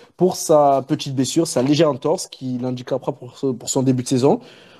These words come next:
avec, euh, son équipe du Puy. Donc, du coup, voilà. En tout cas, on le remercie, ainsi que Stéphane Sparagna et Florian Tardieu, d'avoir participé au premier Space. L'invité du jour, Bilal Botouba, va arriver incessamment sous peu. Et je tiens à remercier aussi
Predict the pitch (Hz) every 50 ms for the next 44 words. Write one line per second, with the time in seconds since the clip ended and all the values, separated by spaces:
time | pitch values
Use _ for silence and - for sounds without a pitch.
0 | - - 120 120 117 127 131 - - 135 127 - 139 135 127 131 135 127 123 123
1 | - - 143 156 170 147 139 127 117 107 110 - 135 127 120 107 107 104 - -
2 | 123 123 117 - 151 147 143 131 127 156 160 156 143 - - - 156 160 160 160
3 | 151 131 - - 123 117 - 135 127 123 120 120 120 110 - - 131 - 131 123
4 | 123 - - 120 120 117 117 123 127 135 131 - - _ _ - - 120 120 117
5 | 113 - 143 131 139 143 131 123 120 113 113 107 143 160 151 135 120 107 - 135
6 | 120 - - - - 120 147 160 - - 123 - - 151 139 127 110 - - -
7 | 156 180 254 247 - - - _ _ _ _ _ _ _ _ _ _ _ _ _
8 | _ _ _ - 120 117 113 120 120 127 156 180 180 170 185 156 202 185 156 165
9 | 151 175 196 165 143 135 151 160 160 156 151 147 147 139 - 151 147 147 143 131
10 | 131 135 127 131 127 123 135 139 135 - 143 139 127 - 143 127 - - 135 139
11 | 135 123 - - 156 139 135 151 170 208 220 - - - - 151 139 135 127 -
12 | 165 151 143 143 139 135 127 - 151 143 131 - 160 170 170